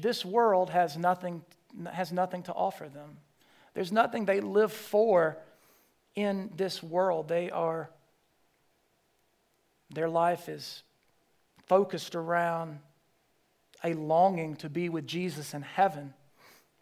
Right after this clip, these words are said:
But here in America, or even here in the South, we sometimes prefer this world to heaven.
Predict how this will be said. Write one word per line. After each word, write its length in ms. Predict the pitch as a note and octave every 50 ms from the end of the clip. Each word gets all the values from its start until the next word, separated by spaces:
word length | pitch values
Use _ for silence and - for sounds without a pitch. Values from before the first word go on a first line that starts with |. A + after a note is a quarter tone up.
| _ _ _ _ _ _ _ _ _ _ _ _ _
But 120 | G#3 G3+
here 260 | F3+ G#3+ C#4+ E4 F4 E4
in 180 | - C#4 C#4
America, 680 | C4 A#3 A3+ B3 C4+ C#4+ C#4 B3+ B3+ - F#3+ G3+ A3+ - - - - -
or 140 | F3+ F3 G#3+
even 220 | G#3+ A3+ C4 B3
here 320 | G3+ F3+ F3 A#3+ B3 B3
in 140 | A#3+ A3+ A3
the 80 | G#3+ F#3
South, 560 | - - A#3+ B3 B3+ B3+ A3+ F#3+ E3 - -
we 220 | E3+ F#3 A3 A#3
sometimes 920 | G#3+ - - - A3+ A3+ A#3 A3+ A3+ G#3+ G#3+ G#3 G3+ G3 F#3+ F#3 - - - - _ _ _ _ _ _ _ _ _ _ _ _ _ _ _ _ _ _
prefer 520 | - G3+ G3+ G3 - - F#3+ G#3 A3 A3 G3+
this 300 | D3 F3 G#3 G#3+ - -
world 440 | F3 F3 F#3+ G#3 G#3+ G#3+ G#3 - -
to 80 | F#3+
heaven. 480 | D#3+ D3+ F3+ A#3+ A3 E3+ C#3+ C#3+ C#3+